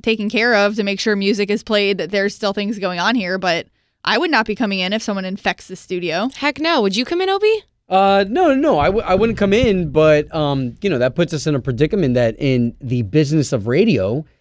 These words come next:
Speaker 3: we really haven't had to talk about this. You know what I mean? If something like that were to happen, I mean, what, what would we do? Would we put the healthiest D J that we have on staff and they would be on twenty-four hours a day?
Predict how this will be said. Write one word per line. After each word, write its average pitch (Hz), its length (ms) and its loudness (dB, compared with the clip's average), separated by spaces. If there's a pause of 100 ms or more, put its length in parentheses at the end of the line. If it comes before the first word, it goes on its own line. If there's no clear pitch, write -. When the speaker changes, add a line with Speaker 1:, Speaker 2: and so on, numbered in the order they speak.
(240)
Speaker 3:
we 123 100 2
really 226 240 4
haven't 147 280 0
had 127 200 -4
to 101 100 -6
talk 196 320 -4
about 82 280 -8
this. - 380 -20
You 123 140 -2
know 131 80 2
what 123 80 2
I 113 60 2
mean? 147 200 2
If 131 80 2
something 180 260 -2
like 165 140 2
that 151 180 2
were 143 100 2
to 123 100 4
happen, 139 340 0
I 113 60 0
mean, 117 240 2
what, 151 260 2
what 143 380 2
would 156 300 0
we 147 100 2
do? 185 260 0
Would 104 220 0
we 123 140 4
put - 220 0
the 120 100 4
healthiest 143 540 2
D 131 180 2
J 160 400 2 (380)
that 127 120 6
we 135 100 6
have 139 180 4
on 131 160 2
staff 131 460 2
and 120 240 2
they 120 100 4
would 123 200 2
be 135 140 6
on 127 240 2
twenty-four 143 360 0
hours 123 220 0
a 104 80 -10
day? 247 460 4